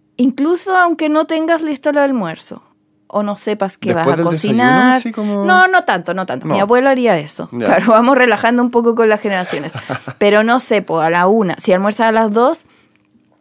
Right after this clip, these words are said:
Speaker 1: como a la una yo empiezo así como, o incluso me tranquiliza si no sé qué voy a hacer de almuerzo, que igual es una cosa que me estresa un poco tener que todos los días pensar qué
Speaker 2: Sí, a
Speaker 1: vamos a
Speaker 2: veces,
Speaker 1: comer.
Speaker 2: sí.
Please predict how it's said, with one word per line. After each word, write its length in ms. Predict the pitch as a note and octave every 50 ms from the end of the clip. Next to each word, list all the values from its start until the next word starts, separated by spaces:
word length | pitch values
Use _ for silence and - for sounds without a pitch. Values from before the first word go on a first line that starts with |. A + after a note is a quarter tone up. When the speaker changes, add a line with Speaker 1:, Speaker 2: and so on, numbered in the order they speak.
| _ _ _ _ _
Speaker 1:
como 280 | - F#3+ F#3+ F3+ F3
a 100 | E3+ E3+
la 140 | F3 F#3 G3
una 280 | A3 C4 D4 D4+ D#4 D#4+
yo 80 | D4 C#4+
empiezo 320 | C#4 C4+ C#4+ D4 C#4+ D#4+
así 180 | D#4 - D#4+ C#4
como, 760 | D4 C#4+ C#4+ C#4+ C#4+ C#4 C#4 C#4 C#4 C4+ C4 B3+ A#3+ - - _ _ - - - - - _
o 160 | - A#3+ A3+
incluso 420 | A3 A#3+ A#3 A#3+ C#4 D#4+ D4+ - E4
me 120 | D#4 C#4+
tranquiliza 560 | B3 B3 B3 B3 A#3+ B3 A#3+ B3 C4+ - D4+
si 140 | C4+ - A#3+
no 120 | A3 A3+ A3+
sé 220 | - - - C#4 C4+
qué 100 | D#4 D#4
voy 160 | D#4+ D#4+ D#4
a 40 | D4+
hacer 220 | C#4+ - E4+ D#4+
de 80 | D#4 D#4+
almuerzo, 560 | D#4 D4+ D4+ D#4 E4 E4 - - F#4 G#4 A4 _ _
que 100 | - - G#3
igual 160 | G3 G3+ G#3+
es 60 | C#4
una 140 | D4 C#4+ D4
cosa 200 | C#4+ D4 - D#4
que 100 | D4 D4
me 60 | C#4
estresa 380 | A3+ - - - G#3+ A#3 - D#4
un 80 | D#4 D4
poco 300 | - D#4+ D#4+ - E4 D#4+
tener 240 | - D4+ C#4+ C4+ C4+
que 100 | B3+ C4
todos 260 | B3 G#3+ G3+ G3+ G#3+ G#3
los 120 | G#3 G3
días 220 | - G3+ G3 G3 -
pensar 460 | - G#3+ G3 - - - F#3 F3+ -
qué 340 | _ - - G#3 G3+ G3 F#3+
Speaker 2:
Sí, 60 | F#3
a 40 | F#3+
Speaker 1:
vamos 200 | F#3 F#3 G3 F#3+
a 40 | F#3
Speaker 2:
veces, 80 | F#3 F#3
Speaker 1:
comer. 460 | F#3 F#3 F#3 F#3 F3 E3 E3 F#3+ B3+ -
Speaker 2:
sí. 240 | - - F#3+ E3+